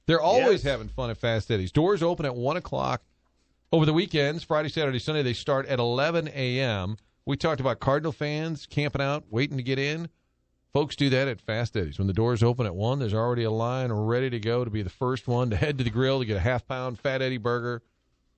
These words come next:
Speaker 1: peel and eat shrimp, shrimp, or shrimp,
Speaker 2: Shrimp.
Speaker 1: basket of fries, all the great food.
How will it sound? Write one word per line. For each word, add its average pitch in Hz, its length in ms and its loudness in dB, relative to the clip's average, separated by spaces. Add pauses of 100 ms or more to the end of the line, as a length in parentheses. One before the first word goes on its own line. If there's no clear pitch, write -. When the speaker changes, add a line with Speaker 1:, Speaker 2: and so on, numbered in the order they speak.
(120)
Speaker 1:
peel 151 280 2
and 135 80 0
eat 139 160 -4
shrimp, 135 360 -4 (120)
shrimp, - 440 -2 (840)
or 180 120 2
shrimp, 131 380 0 (180)
Speaker 2:
Shrimp. 175 240 -16 (420)
Speaker 1:
basket - 520 -2
of 151 80 4
fries, 123 720 -2
all 156 320 0
the 143 80 2
great 139 320 0
food. 107 520 0